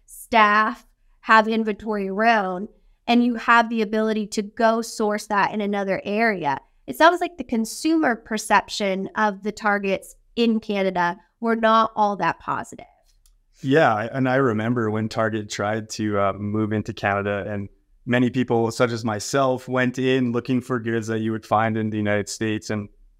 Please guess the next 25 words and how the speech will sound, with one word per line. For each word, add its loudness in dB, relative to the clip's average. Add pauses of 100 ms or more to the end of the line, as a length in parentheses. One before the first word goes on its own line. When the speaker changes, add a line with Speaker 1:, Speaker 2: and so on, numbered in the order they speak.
(180)
Speaker 2:
and -2
you 2
couldn't 2
find 0
them. -6 (460)
And -4
so 0
there 2
was, -6
uh, 0
a -4
big 0
lack 2
of -2
standardization 0
between -2 (260)
Targets 2
in 0
the 2
United -2
States -2
and -2
Targets -2
in -4
Canada. -2